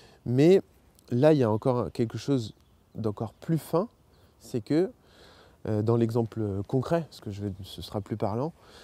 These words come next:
euh, mon houblon, moi, il est attaqué par les pucerons.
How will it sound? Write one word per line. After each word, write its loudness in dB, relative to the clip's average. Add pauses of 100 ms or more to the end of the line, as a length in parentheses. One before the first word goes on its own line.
(460)
euh, 4
mon 6
houblon, 6
moi, 4
il 4
est 6 (160)
attaqué 0
par -2
les 0
pucerons. -4